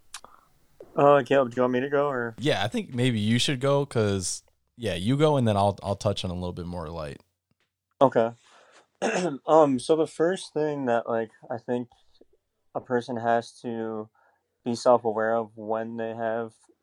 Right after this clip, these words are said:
Speaker 1: mental health issues is w-, how it can affect the rest of your life if you're not careful. And so what I mean by that is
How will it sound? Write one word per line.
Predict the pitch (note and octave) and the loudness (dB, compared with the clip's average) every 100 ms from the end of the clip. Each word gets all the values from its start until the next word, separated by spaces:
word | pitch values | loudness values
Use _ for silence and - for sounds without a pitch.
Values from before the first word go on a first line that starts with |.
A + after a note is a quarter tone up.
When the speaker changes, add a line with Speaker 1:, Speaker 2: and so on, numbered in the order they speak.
| _ _ _ _ _ | _ _ _ _ _
Speaker 1:
mental | B2+ B2 B2 | -4 -4 -2
health | A#2 B2 B2+ | -2 -2 -4
issues | B2+ - D3+ C#3 - | -12 -10 -10 -10 -6
is | B2+ A#2+ A2+ G#2+ | -2 -2 -4 -10
w-, | A#2+ A#2 | -12 -12
how | - B2+ B2 | 4 8 8
it | B2 | 4
can | |
affect | A#2 A2 A#2+ A#2+ - | -2 0 0 0 -4
the | A#2+ A2 A2 - _ _ _ | -6 -6 -8 -12 _ _ _
rest | A2+ A2+ B2 - | 0 2 2 2
of | C#3+ | -6
your | D3 D3 | -4 -4
life | C#3 D3 D3+ - - _ _ _ _ - | -2 -2 -4 -10 -20 _ _ _ _ -8
if | C3+ - | -8 -6
you're | C3 | -4
not | A#2+ A#2 | -2 -2
careful. | A#2+ A#2+ A#2+ C3 | -4 -6 -4 -6
And | A#2 | -2
so | A#2 | -2
what | A2+ | -2
I | |
mean | A2 A2 | -4 -2
by | A2+ | -2
that | A2+ A2 - | 0 -2 -4
is | A#2+ A2+ A2 G#2+ | -8 -8 -8 -12